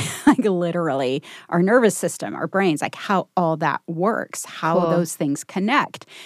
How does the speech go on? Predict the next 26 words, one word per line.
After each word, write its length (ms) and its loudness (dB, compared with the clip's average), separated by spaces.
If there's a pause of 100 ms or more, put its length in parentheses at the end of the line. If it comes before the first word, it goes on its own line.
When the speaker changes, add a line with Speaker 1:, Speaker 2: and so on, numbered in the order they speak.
(100)
Speaker 1:
how 180 -2
we 140 2
can 260 -2 (120)
disconnect 920 0 (180)
and 340 0
reconnect. 880 -2
You 100 2
know, 160 2
it's 220 -4
literally 600 2
the 80 0
brain 400 -6 (280)
is, 200 -2
Speaker 2:
Cool. 360 2
Speaker 1:
is 280 -4 (120)
Aries. 400 -8 (460)
So 580 2
we're 140 2
getting 560 2
sort 340 -2
of 160 -2
this 260 -2 (100)
time 400 -2
out 140 0
of 140 -4
time 440 -4